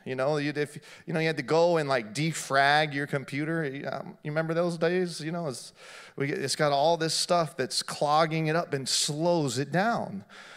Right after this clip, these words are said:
I think a lot of us need to clear our ram.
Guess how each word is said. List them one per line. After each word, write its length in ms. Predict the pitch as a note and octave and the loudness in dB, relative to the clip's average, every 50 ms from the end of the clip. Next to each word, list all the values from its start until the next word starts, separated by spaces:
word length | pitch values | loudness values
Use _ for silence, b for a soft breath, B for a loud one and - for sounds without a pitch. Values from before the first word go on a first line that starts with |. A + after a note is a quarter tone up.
| B B - | B B -2
I 100 | C#3+ E3 | -2 0
think 220 | E3+ G#3 F#3+ E3 | 0 0 0 0
a 40 | D#3+ | 0
lot 220 | D#3+ D#3+ F#3 G#3+ | 0 0 0 0
of 160 | A3 G#3 F3 | -2 -2 -2
us 160 | E3+ E3+ D#3+ - | -2 -2 -2 -2
need 160 | F3 F3 D3+ | -4 -4 -4
to 80 | E3 | -6
clear 600 | E3 - - - - G3 G3+ G#3 G#3+ G#3 F#3+ F#3+ | -6 -8 -8 -4 -2 -2 -2 0 0 0 -2 -2
our 500 | - - D#3 E3 E3 D#3+ D#3+ D#3+ - - - | -2 -2 -4 -2 -2 -4 -4 -6 -10 -12 -12
ram. 640 | - C#3 E3 G3+ A3+ G#3+ D#3 A2 G2 - E3 F2+ | -8 -4 -4 -2 0 0 -2 -2 -4 -6 -10 -12